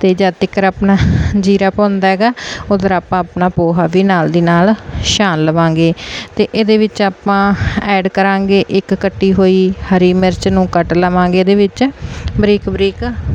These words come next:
ਤੇ ਨਾਲ ਦੀ ਨਾਲ ਹੀ ਮਸਾ-, ਜਿਹੜੀਆਂ ਚੀਜ਼ਾਂ ਨੇ ਕੁਛ ਇੱਕ ਦੋ ਮੈਂ ਕੱਟ ਕੇ ਨਾਲ ਦੀ ਨਾਲ ਹੀ ਐਡ ਕਰ ਦੂੰਗੀ। ਤੇ ਬਰੀਕ ਬਰੀਕ ਇੱਕ ਆਪਾਂ ਹਰੀ ਮਿਰਚ ਇਹਦੇ ਵਿੱਚ ਐਡ ਕਰਤੀ ਹੈਗੀ। ਤੇ ਕਾਫੀ ਜ਼ਿਆਦਾ ਤਿੱਖੀ ਸੀ ਤਾਂ ਕਰਕੇ ਇਹਨੂੰ ਮੈਂ ਪਹਿਲਾਂ ਐਡ ਕਰਤੀ ਹੈ।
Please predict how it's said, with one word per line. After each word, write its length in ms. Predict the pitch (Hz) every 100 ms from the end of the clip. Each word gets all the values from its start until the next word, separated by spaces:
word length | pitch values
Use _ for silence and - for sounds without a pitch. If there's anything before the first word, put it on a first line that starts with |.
| -
ਤੇ 80 |
ਨਾਲ 280 | 214 202 185
ਦੀ 120 | 185
ਨਾਲ 220 | 196 196 185
ਹੀ 60 |
ਮਸਾ-, 480 | 190 185 190 175 175
ਜਿਹੜੀਆਂ 360 | 190 190 190 196
ਚੀਜ਼ਾਂ 360 | 202 170 180
ਨੇ 100 | 170
ਕੁਛ 260 | 170 180 185
ਇੱਕ 160 | 175
ਦੋ 140 | 180 185
ਮੈਂ 240 | 180 175 165
ਕੱਟ 280 | 175 165
ਕੇ 160 | 165 175
ਨਾਲ 240 | 175 165
ਦੀ 80 | 170
ਨਾਲ 220 | 190 180
ਹੀ 80 | 180
ਐਡ 160 | 190 175
ਕਰ 180 | - 180
ਦੂੰਗੀ। 380 | 170 190 196 254 - - - -
ਤੇ 120 | - 208
ਬਰੀਕ 360 | 190 202 196
ਬਰੀਕ 320 | 190 185 185 185
ਇੱਕ 200 | 175 170
ਆਪਾਂ 240 | 165 180
ਹਰੀ 220 | 175 175
ਮਿਰਚ 300 | 175 170 165
ਇਹਦੇ 160 | 180 180
ਵਿੱਚ 220 | 185 -
ਐਡ 200 | 180 165
ਕਰਤੀ 460 | 170 175 - 196 190
ਹੈਗੀ। 320 | 185 180 233 - - - - -
ਤੇ 120 | 202
ਕਾਫੀ 320 | 190 180 185
ਜ਼ਿਆਦਾ 260 | 208 208 202
ਤਿੱਖੀ 360 | 196 196 - 202
ਸੀ 140 | -
ਤਾਂ 200 | 208 190
ਕਰਕੇ 320 | 165 170 175 180
ਇਹਨੂੰ 140 | 185
ਮੈਂ 120 | 185
ਪਹਿਲਾਂ 300 | 180 180 180 202
ਐਡ 100 | 196
ਕਰਤੀ 440 | 185 196 180 -
ਹੈ। 80 | 220